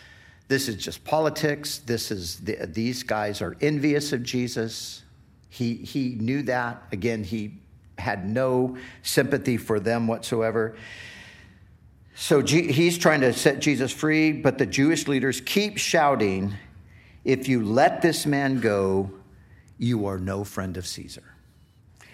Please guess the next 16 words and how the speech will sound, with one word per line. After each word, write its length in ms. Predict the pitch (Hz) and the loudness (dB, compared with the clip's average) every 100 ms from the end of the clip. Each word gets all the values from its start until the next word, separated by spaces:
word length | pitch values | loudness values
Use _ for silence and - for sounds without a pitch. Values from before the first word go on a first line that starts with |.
| - - - | -20 -14 2
Anyone 480 | 156 175 170 165 160 | 4 6 6 6 4
who 240 | 143 120 | 4 2
claims 580 | - 127 131 131 135 135 | 2 2 4 4 2 2
to 100 | - | 0
be 240 | 92 101 | 0 0
a 40 | 110 | -2
king 520 | - - 95 90 - | -4 -4 -2 -4 -6
opposes 800 | 90 80 - 98 90 87 80 82 | -8 -12 -8 -4 -4 -6 -10 -12
Caesar." 640 | - - - - - 95 - - _ _ - _ - _ - | -12 -12 -12 -14 -16 -20 -20 -20 _ _ -20 _ -20 _ -4
So 160 | 120 | 0
this 200 | 117 113 | 2 2
is 180 | 113 - | -2 0
where 100 | 104 | -2
they've 180 | 95 90 | -2 -4
got 220 | 90 - | -6 -6
Pilate. 320 | - - - | -14 -14 -16